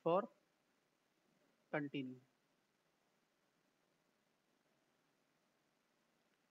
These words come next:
अब यहाँ पे भी input लेना है। अब पहला तो input ये कि यहाँ से जैसे ही वाई दबाएं तो वो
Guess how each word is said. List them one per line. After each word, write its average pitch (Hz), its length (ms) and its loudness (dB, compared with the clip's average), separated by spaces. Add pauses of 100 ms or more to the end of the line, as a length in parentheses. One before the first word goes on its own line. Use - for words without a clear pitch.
(120)
अब 135 120 -6
यहाँ 127 160 2
पे 151 120 0
भी 156 80 0
input 156 260 -2
लेना 147 160 2
है। 143 120 -6 (1800)
अब 156 160 0
पहला 202 240 6
तो 233 100 2
input 214 300 0
ये 214 160 2
कि 220 180 -4
यहाँ 190 320 0
से 190 160 -4 (680)
जैसे 175 260 2
ही 202 160 0
वाई 165 260 2
दबाएं 147 400 2 (1160)
तो 170 80 2
वो 202 160 8